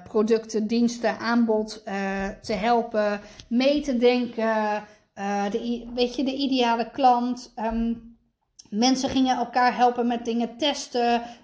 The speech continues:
Eh, helpen om, ehm, salespagina's, eh, verkooppagina's of je website bij te scherpen. Weet je, Ehm, dat is belangrijk. Dat je mensen hebt die jou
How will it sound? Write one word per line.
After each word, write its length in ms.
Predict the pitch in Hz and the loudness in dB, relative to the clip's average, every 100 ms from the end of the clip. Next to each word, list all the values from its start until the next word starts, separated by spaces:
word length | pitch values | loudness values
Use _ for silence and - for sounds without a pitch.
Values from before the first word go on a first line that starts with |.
| _ | _
Eh, 540 | 196 202 208 214 220 | -4 -2 -2 -2 -2
helpen 600 | 220 180 247 247 240 220 | -2 4 4 4 0 0
om, 340 | 240 233 240 233 | 2 2 2 -2
ehm, 580 | 208 220 220 214 226 220 - - - _ _ | -4 -2 0 0 0 -4 -8 -20 -20 _ _
salespagina's, 1300 | - 320 311 294 - 262 254 254 247 240 233 226 - | -8 -2 -2 -4 -2 0 0 0 0 0 -2 -4 -6
eh, 280 | 220 220 | -2 -2
verkooppagina's 1040 | 214 269 269 269 262 240 233 240 226 220 214 | -2 -4 -2 -2 0 0 0 -2 -2 -2 -6
of 120 | 190 | -12
je 140 | - | -8
website 600 | 220 277 277 - 240 240 240 - - - | -4 -4 -4 -4 -2 -4 -6 -20 -20 -10
bij 360 | 254 240 240 | -2 2 2
te 120 | 240 240 | 0 -4
scherpen. 520 | - 233 226 220 208 | -2 -4 -4 -6 -8
Weet 220 | 226 220 | -8 -6
je, 280 | 277 277 - _ _ _ _ | -6 -6 -18 _ _ _ _
Ehm, 460 | 233 226 226 220 220 - _ _ _ - | -6 -4 0 -2 -2 -8 _ _ _ -10
dat 680 | 208 202 269 294 - - _ - | -4 4 4 4 -4 -12 _ -8
is 280 | 233 233 - | -4 -4 -2
belangrijk. 760 | 208 208 202 185 175 170 - - | -4 -2 -4 -4 -6 -10 -14 -14
Dat 160 | 196 | -8
je 100 | - | -2
mensen 600 | 214 214 262 294 - 214 | 2 2 2 2 0 -6
hebt 460 | 147 214 247 - - _ _ _ | -2 -2 -2 -6 -14 _ _ _
die 240 | - 240 269 | -2 2 4
jou 280 | 226 220 | 4 2